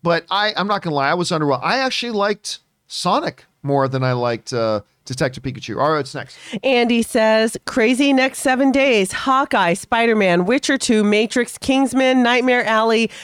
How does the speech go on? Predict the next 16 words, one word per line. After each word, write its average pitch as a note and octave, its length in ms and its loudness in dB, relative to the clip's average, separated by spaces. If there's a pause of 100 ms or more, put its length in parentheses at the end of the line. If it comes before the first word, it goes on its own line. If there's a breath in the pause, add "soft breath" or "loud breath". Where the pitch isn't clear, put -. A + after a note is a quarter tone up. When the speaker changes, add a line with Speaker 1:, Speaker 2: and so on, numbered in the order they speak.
Speaker 2:
That's C#4 440 0
too D#4 240 2
big B3+ 200 0
of A#3+ 120 0
a A#3+ 40 0
geek G#3 260 -4
train G#3 280 2
to G3 60 0
fit F#3 180 -4
inside F#3 340 0
the F#3 60 -4
tunnel." D3 460 0
Speaker 1:
I D3 140 -2
forgot B3+ 340 -4
to F3+ 80 -6
mention, G3 500 -6